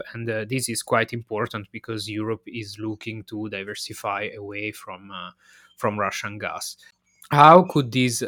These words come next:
take place? I think that the most likely scenario is that, uh, uh, gas from the East Mediterranean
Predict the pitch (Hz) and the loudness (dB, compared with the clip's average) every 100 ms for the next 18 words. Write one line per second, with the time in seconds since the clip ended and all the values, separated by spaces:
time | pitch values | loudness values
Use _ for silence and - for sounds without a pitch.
0 | - 123 117 - 113 95 110 - 135 135 | -2 0 0 -2 -6 -6 -8 -6 -4 -4
1 | - 160 139 - 110 - 135 123 139 151 | 4 4 4 -4 -6 -6 -6 -4 -2 -2
2 | - 143 139 135 - 131 131 139 151 156 | 4 4 4 0 -2 -2 2 4 6 6
3 | 160 131 117 110 113 110 - - 117 110 | 4 2 -4 -2 0 0 -2 -10 -6 -6
4 | 110 117 107 107 110 127 135 - - 117 | -6 -6 -6 -6 0 4 4 2 -4 -4
5 | 110 113 185 113 110 123 - 120 113 - | -4 -8 -14 -12 -6 -4 -4 -4 -8 -8
6 | 110 143 143 139 135 | 0 2 4 2 0